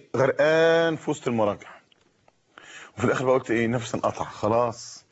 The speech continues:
أكمل بقى في إيه، أخد لي راحة كده مع شهر رجب والبدع و-، وال-، وسد الذرائع بقى ورسائل الدكتوراه في الم-، الحاجات دي بقى ب-، بناقش فيها،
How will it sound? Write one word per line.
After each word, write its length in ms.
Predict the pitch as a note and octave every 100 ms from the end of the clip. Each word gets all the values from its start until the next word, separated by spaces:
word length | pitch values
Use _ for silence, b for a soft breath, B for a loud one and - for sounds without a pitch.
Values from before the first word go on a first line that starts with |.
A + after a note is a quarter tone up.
| -
أكمل 360 | - A#2+ A#2 G#2
بقى 180 | A#2+
في 120 | A2+ A2
إيه، 260 | A#2 A2+ - B B B B B
أخد 220 | - B2
لي 60 | A#2
راحة 240 | A#2 A#2
كده 200 | - A2+
مع 180 | G#2+ G2+
شهر 220 | - A2
رجب 300 | G#2+ A2 A2 - B B B B
والبدع 440 | G#2+ G2 A#2+ A2+
و-، 440 | G#2 G2 G#2 - G#2+
وال-، 460 | G#2 G2+ G2 G2
وسد 360 | F#2+ - B2 A2+
الذرائع 520 | G2 G#2+ A2 A2+ G#2
بقى 200 | G#2+ A2
ورسائل 360 | G#2 G2+ B2 A2
الدكتوراه 380 | - A#2 A2+
في 100 | G#2
الم-، 140 | G#2+ G2+ - - B B -
الحاجات 340 | G2+ - A2+
دي 80 | A#2
بقى 220 | A#2 A2
ب-، 300 | F#2+ G2+ - G2
بناقش 280 | A#2+ A#2
فيها، 340 | - B2 A#2+